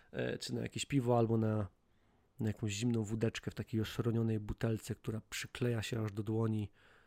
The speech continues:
taka gęsta. No, także <laughs> dawajcie znać, jeżeli się gdzieś zobaczymy, czy to na świecie, czy w Polsce, czy na Islandii,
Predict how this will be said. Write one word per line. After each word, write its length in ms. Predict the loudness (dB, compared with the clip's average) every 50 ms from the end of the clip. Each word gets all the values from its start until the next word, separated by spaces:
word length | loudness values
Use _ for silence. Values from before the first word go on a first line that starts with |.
| _ _ _ _ _ _ -20
taka 260 | -20 -20 _ -18 -18 -10 -2
gęsta. 560 | 2 2 4 2 2 -2 -6 -6 -6 -6 -6 -6 -10 -16 -20 _ _ _ _ _ _ _ _ _ _ _ 8
No, 280 | 10 10 10 8 4 -4 _ _ _
także 520 | 6 6 8 10 12 12 12 12 12 12 12 10 8 10 10 10 10 10 10 6 4 4 2 0
<laughs> 800 | 0 0 0 2 4 4 4 4 4 4 4 4 2 2 8 10
dawajcie 340 | 12 12 12 12 12 12 10
znać, 220 | 10 10 10 10
jeżeli 180 | 8 8 8 8
się 80 | 8
gdzieś 180 | 8 10 10 10
zobaczymy, 480 | 10 10 8 8 8 8 8 8 8
czy 120 | 8 8 8
to 80 | 10
na 100 | 10 10
świecie, 340 | 10 10 8 8 8 6 6
czy 140 | 6 4 4
w 40 | 6
Polsce, 460 | 6 6 6 6 4 2 2 2 4
czy 120 | 6 8
na 120 | 10 10 10
Islandii, 500 | 10 10 10 8 10 8 6 6 4